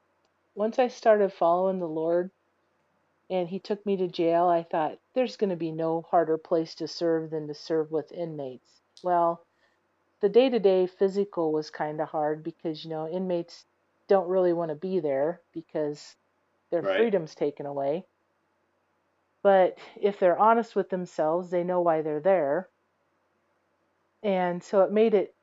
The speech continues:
Speaker 1: talking to them, kinda easy, talking to them about things of the Lord, talking to them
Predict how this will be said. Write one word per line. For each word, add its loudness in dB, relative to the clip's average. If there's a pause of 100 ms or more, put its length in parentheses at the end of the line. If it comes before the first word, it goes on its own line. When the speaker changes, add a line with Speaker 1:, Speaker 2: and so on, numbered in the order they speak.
(120)
Speaker 1:
talking 0
to -8
them, -8
kinda -8
easy, -10
talking -10
to -12
them -8
about -4
things -8
of -8
the -6
Lord, -2
talking -8
to -12
them -10